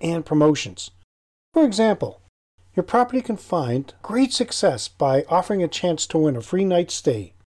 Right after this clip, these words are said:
a discount, a meal, or other such prize in return for signing up to your email list. Consider the step-by-step journey of your guests.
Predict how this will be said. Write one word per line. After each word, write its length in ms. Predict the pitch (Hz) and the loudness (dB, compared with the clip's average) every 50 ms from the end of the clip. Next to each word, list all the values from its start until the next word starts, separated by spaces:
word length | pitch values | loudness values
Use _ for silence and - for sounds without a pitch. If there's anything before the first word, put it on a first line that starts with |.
| _ _ - | _ _ -2
a 80 | 180 | -2
discount, 680 | 175 - 233 226 202 - - - 123 107 104 92 - - - _ | 0 2 2 2 2 2 -2 -4 -4 -4 -4 -8 -12 -18 -14 _
a 100 | - 190 | -2 -2
meal, 460 | 208 208 214 214 202 165 117 101 - - _ - - - - - | 0 2 2 4 4 4 2 0 -6 -14 _ -20 -20 -20 -2 2
or 160 | 240 262 285 | 4 6 6
other 180 | 302 269 214 | 6 4 2
such 300 | 151 - - 117 - - | 2 0 -2 -4 -4 -8
prize 340 | - 110 104 107 113 - - - - - - - - | -10 -10 -10 -8 -10 -10 -12 -14 -18 -20 -20 -12 -2
in 180 | - 151 147 147 | 2 4 6 6
return 720 | 151 151 147 - - - - - 208 214 220 226 233 220 | 6 4 4 0 -6 -8 -4 -2 0 0 0 0 -2 -4
for 160 | - - 143 | -6 -6 -6
signing 420 | - - 165 165 170 175 165 156 | -4 -4 -2 -2 0 0 0 0
up 180 | 147 151 156 - | 0 0 -2 -6
to 100 | - 147 | -6 -4
your 180 | 139 143 151 151 | -2 -2 -2 -2
email 360 | 135 131 123 120 107 101 92 85 | -2 -2 -2 -2 -4 -8 -10 -12
list. 320 | 80 - - - - - - _ _ _ _ _ _ _ _ _ _ _ _ _ _ _ _ _ _ - | -12 -12 -12 -14 -14 -18 -20 _ _ _ _ _ _ _ _ _ _ _ _ _ _ _ _ _ _ -6
Consider 500 | - 156 139 - - 202 240 233 240 214 | -4 -2 -2 2 2 4 4 4 4 4
the 120 | 170 151 | 2 0
step-by-step 880 | - - - - 220 220 220 - - 202 180 - - - 202 170 143 127 | 0 -2 -2 0 0 0 0 0 -2 -2 -2 -2 0 0 0 0 -2 -4
journey 520 | 117 139 170 196 196 175 147 135 147 160 | -2 2 2 4 4 4 4 2 2 2
of 200 | - 143 139 131 | 0 0 0 2
your 140 | 139 139 127 | 2 2 2
guests. 640 | 123 139 123 104 - - - - - - - - | 2 2 0 0 -2 -8 -10 -10 -12 -14 -14 -16